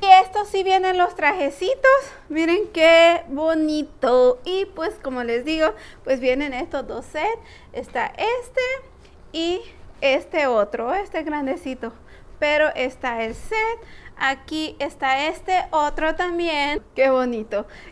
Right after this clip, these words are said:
Y últimamente pues como me han salido bastantes, así que yo las estoy disfrutando. Algunas de ellas, ¿verdad? Las que vienen más pequeñas que me quedan. Este es el mismo size con el otro, yo creo.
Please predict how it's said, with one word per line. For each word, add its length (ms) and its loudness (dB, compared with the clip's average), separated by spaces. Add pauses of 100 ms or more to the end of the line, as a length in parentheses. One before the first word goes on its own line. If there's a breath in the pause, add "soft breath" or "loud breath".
Y 320 0
últimamente 800 -2
pues 160 -2
como 260 0
me 120 -4
han 100 -6
salido 360 0
bastantes, 540 4 (220)
así 320 -2
que 200 -4
yo 160 0
las 140 0
estoy 300 -2
disfrutando. 720 -4 (240 loud breath)
Algunas 640 -2
de 180 0
ellas, 300 -2
¿verdad? 320 -4
Las 160 -6
que 120 -8
vienen 300 -4
más 140 -2
pequeñas 520 -6
que 140 -8
me 140 -6
quedan. 400 -6 (100)
Este 220 -2 (180)
es 100 -6
el 100 -6
mismo 300 -4
size 380 -4 (500 loud breath)
con 220 4
el 180 -2
otro, 320 0
yo 220 -2
creo. 380 0